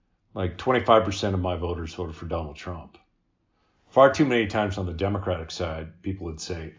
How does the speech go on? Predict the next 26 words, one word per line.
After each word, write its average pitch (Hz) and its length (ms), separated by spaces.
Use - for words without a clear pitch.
"What's 147 320
wrong 92 400
with - 120
those - 280
people?" - 240
As 117 120
opposed 110 540
to 90 360
maybe 107 260
what's 98 240
wrong 101 240
with 87 140
us. - 300
Because 92 320
if 92 100
someone's 110 420
voting 104 280
their 98 140
economic 101 520
interests, 78 300
their 90 180
education 98 560
interests, 78 320
their 85 100
healthcare 92 480
interests, - 440